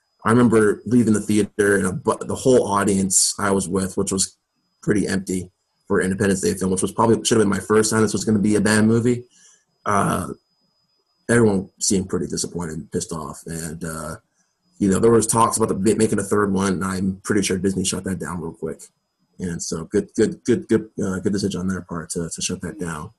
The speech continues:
But yeah, uh, Independence Day Resurgence was just a mess for me. And, uh,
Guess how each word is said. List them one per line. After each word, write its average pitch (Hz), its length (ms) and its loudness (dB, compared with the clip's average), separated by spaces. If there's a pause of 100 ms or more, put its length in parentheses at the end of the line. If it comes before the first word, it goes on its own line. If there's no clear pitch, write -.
(680)
But 101 180 -2
yeah, 92 240 0 (260)
uh, 87 540 -6
Independence 120 420 4
Day 95 100 2
Resurgence 90 520 0
was 90 80 -8
just 95 160 -4
a 85 40 -4
mess 80 240 -6
for - 100 -10
me. 69 160 -10 (920)
And, 87 360 -8
uh, 58 380 -14